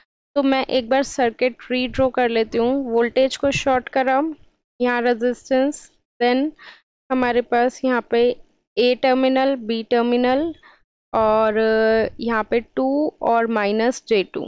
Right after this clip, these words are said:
वो open हो गया, right? यहाँ पे फ़ाइव ओम, टू और माइनस जे टू।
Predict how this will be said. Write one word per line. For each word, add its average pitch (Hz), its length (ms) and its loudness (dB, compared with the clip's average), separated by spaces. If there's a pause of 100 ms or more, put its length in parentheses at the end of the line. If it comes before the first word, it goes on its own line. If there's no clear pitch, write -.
(580)
वो 262 120 4
open 226 320 0
हो 180 100 -4
गया, - 260 -4 (360)
right? 285 280 0 (560)
यहाँ 233 240 -2
पे 269 120 2
फ़ाइव 247 500 0
ओम, 311 220 4
टू - 760 -4
और 226 200 0
माइनस 196 500 -2
जे 185 140 -4
टू। - 220 -10